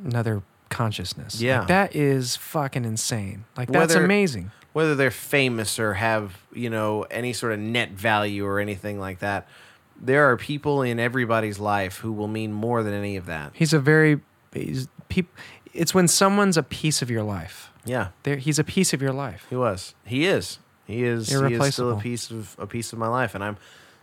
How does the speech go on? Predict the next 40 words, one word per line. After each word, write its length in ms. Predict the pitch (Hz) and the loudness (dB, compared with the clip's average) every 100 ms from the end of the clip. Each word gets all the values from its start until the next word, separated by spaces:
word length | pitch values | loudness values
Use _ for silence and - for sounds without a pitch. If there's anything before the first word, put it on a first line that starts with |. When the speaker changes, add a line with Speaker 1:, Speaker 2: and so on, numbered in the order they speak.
| _ - | _ -8
Speaker 2:
<coughs> 0 | |
and 880 | - - 180 - _ _ _ - 120 | -6 -6 -10 -14 _ _ _ -6 -2
I'm 400 | 117 117 117 110 - - | 0 0 -2 -6 -10 -6
very 580 | 110 110 107 104 104 90 _ _ _ 113 | 0 0 2 -2 -4 -8 _ _ _ -8
grateful 480 | 107 101 95 107 101 | -2 -2 -2 -6 -6
to 100 | 107 | -6
have 140 | 98 | -6
had 200 | 92 82 | -6 -8
him. 140 | 82 - _ _ _ _ - | -10 -16 _ _ _ _ -8
Speaker 1:
That's 180 | 113 - | -4 0
awesome, 360 | 113 113 123 | 0 0 0
Speaker 2:
For 40 | 107 | 0
Speaker 1:
man. 160 | 110 | 0
Speaker 2:
sure, 140 | 110 123 92 | 2 0 0
Speaker 1:
And 20 | 117 | 2
Speaker 2:
you 40 | |
Speaker 1:
I'm 80 | 120 | 2
sure 160 | 113 127 | 4 4
Speaker 2:
know? 60 | |
Speaker 1:
he 60 | 127 | 4
would 100 | 120 | 4
say 240 | - 123 | 2 4
the, 220 | 120 117 110 147 - | 4 2 0 -8 -12
the 160 | 131 123 | -8 -2
same 440 | 120 131 123 123 117 | 0 2 2 2 0
and 260 | 107 107 | -2 -4
ten 240 | - 123 117 | -4 -2 0
billion 320 | 113 120 113 | 2 2 0
times 320 | 120 110 - | -2 -2 -2
more 180 | 113 110 | -2 -2
back 240 | 104 107 | -2 -2
at 240 | 113 113 - | -4 -4 -6
you. 140 | 104 - _ _ | -10 -12 _ _
Speaker 2:
Man, 440 | 87 90 101 90 85 | -14 -10 -8 -8 -10
I'd 140 | 95 98 | -10 -8
be 120 | 101 | -6
waiting 320 | 95 101 104 | -4 -2 -4
a 80 | 87 | -4
long 380 | 87 95 101 101 | -2 0 0 -2
time. 440 | 104 107 95 87 | -4 -4 -4 -8